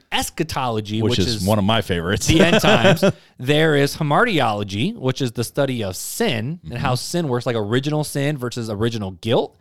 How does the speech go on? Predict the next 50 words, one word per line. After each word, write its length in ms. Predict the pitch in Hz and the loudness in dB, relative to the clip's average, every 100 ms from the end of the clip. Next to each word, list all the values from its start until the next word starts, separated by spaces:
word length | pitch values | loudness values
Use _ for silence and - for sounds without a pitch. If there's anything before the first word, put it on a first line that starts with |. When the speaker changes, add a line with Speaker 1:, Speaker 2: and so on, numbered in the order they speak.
| - | -10
Speaker 2:
Right. 200 | 76 64 | -10 -8
Speaker 1:
and 100 | - | -6
how 140 | 127 139 | -2 0
those 260 | 123 143 | 2 2
work, 200 | 143 151 | 2 0
but 100 | 160 120 | 0 0
how 140 | 135 | -2
does 180 | 123 110 | -2 -6
baptism 600 | 85 104 127 - 147 175 | -4 -4 -4 -6 -4 -4
play 180 | - 165 | -4 -4
into 140 | 170 | -2
that? 140 | 175 185 | 0 0
Like, 180 | 135 117 | 0 -2
we're 100 | 156 | 2
talking 260 | 208 208 | 2 2
theology 460 | 160 170 202 135 117 | 0 0 2 0 0
right 200 | 110 98 | 0 0
now. 80 | 95 | -4
Speaker 2:
It's 80 | 90 | -6
a 40 | |
big, 280 | 90 107 90 | -2 -2 -2
it's 160 | 113 113 | -8 -4
a, 120 | 104 | -2
that's 240 | 107 135 - | 0 -2 -2
a 60 | |
deep 500 | 92 90 - 123 117 | -8 -10 -2 0 0
<laughs> 0 | |
theology 680 | - 95 92 151 143 143 143 | -6 -6 -4 -2 0 0 0
study. 440 | 143 - - 143 123 | -2 -2 -4 -2 -4
Speaker 1:
Yep. 280 | 160 151 - | 0 -2 0
There's 220 | 143 131 | 2 2
a 220 | 123 110 98 | 2 0 0
pneumatology, 800 | 143 202 247 214 226 226 277 311 | 2 2 2 4 4 4 0 0
which 180 | 151 | -2
is 60 | 143 | -2
the 80 | 127 | -6
study 220 | 170 151 | -4 -2
of 60 | 127 | -2
the 60 | |
Holy 180 | 127 120 | -4 -4
Spirit. 340 | - 151 196 | -4 -2 -2
Speaker 2:
Yep. 60 | 190 | -2
Speaker 1:
There's 160 | 170 - | -4 -6
soteriology, 1120 | - - 302 415 - 175 135 117 104 104 104 180 | -6 -2 0 0 -2 -2 0 -2 -4 -6 -6 -4
which 220 | 147 143 | -4 -6
is 80 | 123 | -10
the 100 | 120 | -10
study 280 | - 143 120 | -6 -4 -2
of 80 | 107 | -4
salvation. 640 | 110 101 165 214 - 113 | -6 -2 -2 -2 -4 -6